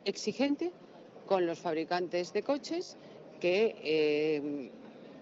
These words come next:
esa técnica nueva que tienen que implementar, pues, disminuya esos dióxidos de nitrógeno.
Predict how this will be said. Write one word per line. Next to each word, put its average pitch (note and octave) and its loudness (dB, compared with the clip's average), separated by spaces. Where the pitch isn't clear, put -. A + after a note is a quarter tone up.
esa G3 0
técnica G3 2
nueva E3+ 0
que D3+ -2
tienen E3 -4
que E3+ -4
implementar, F3+ 2
pues, F3+ 4
disminuya D#3+ 0
esos D#3 -4
dióxidos D3+ -4
de C#3 -6
nitrógeno. C#3 -10